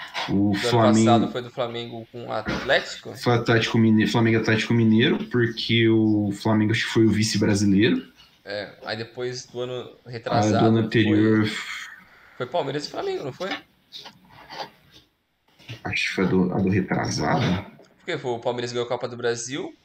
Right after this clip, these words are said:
Speaker 2: com o Abel e o Flamengo ganhou o Brasileiro com o Rogério, não foi?
Speaker 1: Eu acho que é. Deixa
Speaker 2: Ou
Speaker 1: eu ver
Speaker 2: não?
Speaker 1: se eu consigo achar aqui. Se eu tô, eu acho que tem uma com o Atlético Paranaense, mas eu acho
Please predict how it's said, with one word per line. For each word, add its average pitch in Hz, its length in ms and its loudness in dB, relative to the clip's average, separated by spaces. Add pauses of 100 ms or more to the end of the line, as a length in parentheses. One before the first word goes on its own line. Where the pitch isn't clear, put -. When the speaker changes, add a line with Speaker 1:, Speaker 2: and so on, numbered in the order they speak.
Speaker 2:
com 123 80 -6
o - 20 0
Abel 113 600 -2 (1500)
e - 40 -16
o 139 40 -14
Flamengo 131 280 -2
ganhou 135 360 -4
o 139 80 -14
Brasileiro 180 460 -2
com - 60 -8
o 196 100 -4
Rogério, 185 300 2
não 117 80 -8
foi? 170 240 -2 (2250)
Speaker 1:
Eu 85 280 2
acho - 460 0
que 92 280 2
é. 80 100 2
Deixa 87 300 0
Speaker 2:
Ou 92 40 2
Speaker 1:
eu - 20 2
ver 90 60 0
Speaker 2:
não? 90 60 2
Speaker 1:
se - 120 -2
eu 90 80 -2
consigo 92 500 0
achar 90 400 2
aqui. 101 260 -2
Se 110 140 0
eu - 100 0
tô, - 340 0
eu 107 120 4
acho - 160 2
que - 60 -2
tem 127 200 4
uma 127 220 4
com 135 140 4
o - 20 4
Atlético 127 400 0
Paranaense, 127 960 4
mas 131 460 4
eu 123 200 4
acho 131 720 0